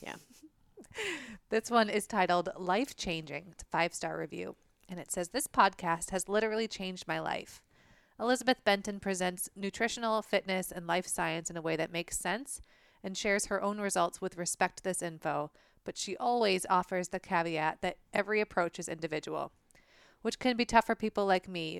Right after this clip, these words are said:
Speaker 2: who wanted a prescribed plan, like, "Eat this, don't eat that." But Elizabeth's encouragement to give it your own whirl has helped me to change my own weight loss, body image paradigm.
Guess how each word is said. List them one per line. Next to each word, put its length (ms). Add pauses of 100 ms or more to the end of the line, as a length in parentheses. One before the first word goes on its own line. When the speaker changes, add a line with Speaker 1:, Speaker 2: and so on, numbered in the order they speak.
Speaker 2:
who 140
wanted 480
a 80
prescribed 600
plan, 480 (160)
like, 280
"Eat 200
this, 340
don't 200
eat 160
that." 220 (580)
But 100
Elizabeth's 460
encouragement 520
to 80
give 140
it 100
your 160
own 200
whirl 340 (360)
has 160
helped 140
me 80
to 80
change 360
my 140
own 180
weight 180
loss, 300
body 360
image 360 (640)
paradigm. 480